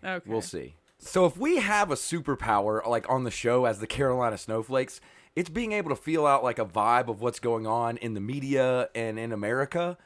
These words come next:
Speaker 1: Mm.
Speaker 2: 'Cause we did a bunch of episodes about Chris Chan, and in the middle of 'em, Kiwi Farms got shut down, and it was on national news.
Speaker 1: Oh, yeah.
Speaker 2: Yeah, and we did, uh, several episodes critiquing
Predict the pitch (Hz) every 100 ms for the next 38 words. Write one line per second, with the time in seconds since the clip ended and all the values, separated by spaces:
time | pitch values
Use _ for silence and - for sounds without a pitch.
0 | 165 165 165 151 151 - _ - 147 277
1 | 285 196 156 180 165 151 151 - 151 123
2 | 123 110 - 151 - 127 117 110 110 123
3 | 135 139 147 156 135 120 120 113 135 139
4 | 127 - 120 117 - 117 - 123 113 107
5 | 110 113 110 113 107 107 104 107 107 117
6 | 107 104 113 135 - - 160 170 180 190
7 | 311 233 165 - _ _ _ 120 135 -
8 | - - _ 127 156 175 151 139 120 -
9 | 208 254 143 135 127 - 127 120 - 127
10 | 139 113 123